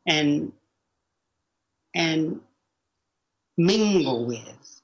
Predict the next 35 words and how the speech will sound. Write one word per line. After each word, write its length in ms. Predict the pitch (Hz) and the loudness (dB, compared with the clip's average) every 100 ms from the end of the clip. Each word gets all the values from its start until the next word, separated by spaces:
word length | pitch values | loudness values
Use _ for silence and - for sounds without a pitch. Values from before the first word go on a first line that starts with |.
| _ | _
those 340 | 151 165 165 - | 0 0 2 0
sensations 600 | 165 160 170 160 156 143 | 0 2 0 2 -2 -2
of 140 | 156 | -6
fatigue 800 | - 160 - 160 156 151 151 151 - | -4 -4 -2 -2 0 0 -2 -4 -6
or 80 | 151 | -2
stress. 720 | - - 156 143 139 - - - _ - | -2 0 0 0 -4 -6 -10 -14 _ 0
And 100 | 151 | 0
as 200 | 147 135 | 2 0
we 200 | 147 131 | 0 0
breathe 460 | 143 151 156 156 | 0 2 2 2
in, 160 | 156 151 | 0 0
to 120 | 147 | -2
stay 580 | 139 - - 165 165 165 | -4 -4 0 0 2 0
with 160 | 156 151 | 0 0
those 320 | 151 147 - | 0 -2 -4
feelings, 600 | - 151 143 143 139 135 | -2 -2 0 -2 -4 -4
as 180 | 151 127 | -8 -2
we 120 | 147 | -2
breathe 340 | 139 151 147 139 | 0 0 2 2
out, 360 | 143 139 139 - - _ _ _ _ _ _ - | 2 0 -4 -12 -20 _ _ _ _ _ _ -4
to 80 | - | 0
be 160 | 143 180 | 2 2
interested 680 | 175 185 185 180 - 160 151 | 4 4 2 0 0 -2 0
in 260 | 143 139 135 - - - | 0 0 -2 -6 -8 -2
those 260 | 147 143 | 0 0
feelings, 380 | 156 151 143 143 | 2 2 0 0
in 120 | 151 | 2
that 260 | 160 165 - | 2 0 -4
container, 880 | 156 147 151 - 175 180 160 123 127 | -2 -4 -2 0 4 4 2 -2 -2
learning 380 | 143 156 151 147 | 0 2 0 0
to 260 | 151 139 135 | -2 -2 2
welcome, 840 | 165 175 170 165 - 127 117 120 _ 156 | 2 4 0 -2 -4 -4 -6 -14 _ -2
be 200 | 151 135 | -2 2
well 480 | 156 175 170 151 | 2 2 0 -2
with 300 | 135 139 - | -4 -6 -10